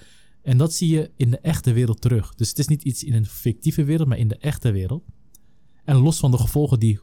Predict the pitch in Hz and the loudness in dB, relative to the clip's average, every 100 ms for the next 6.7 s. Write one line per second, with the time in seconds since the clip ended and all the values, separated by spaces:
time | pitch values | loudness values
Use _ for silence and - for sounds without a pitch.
0 | - 123 156 113 123 - 113 - 127 139 | -8 0 2 2 2 0 0 0 -4 -2
1 | 147 139 143 170 190 - - - - - | -2 -2 -2 -4 -6 -16 -20 -20 -20 -20
2 | - - 139 143 175 165 - 165 156 143 | -12 -2 -2 0 -2 -2 -4 0 2 2
3 | 139 170 175 - 131 123 123 123 147 170 | 0 0 -2 -2 -4 0 0 0 -2 -4
4 | - - - 117 113 - 113 110 101 - | -12 -20 -4 -2 -2 -4 0 0 0 -4
5 | - - - 107 - 170 170 143 120 110 | -20 -10 -2 -2 0 0 2 2 2 2
6 | 107 - 110 110 120 175 | 0 0 0 2 2 0